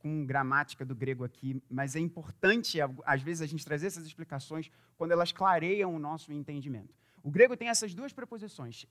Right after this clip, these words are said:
"eis" e "en", e Paulo utiliza "eis" e "en"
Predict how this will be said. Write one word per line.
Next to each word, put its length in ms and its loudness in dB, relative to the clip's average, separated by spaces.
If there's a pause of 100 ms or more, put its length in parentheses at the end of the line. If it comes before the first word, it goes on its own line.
"eis" 640 0
e 120 -12 (140)
"en", 400 -2
e 80 -4
Paulo 360 6
utiliza 840 -4
"eis" 600 -2
e 120 -12 (140)
"en" 320 -2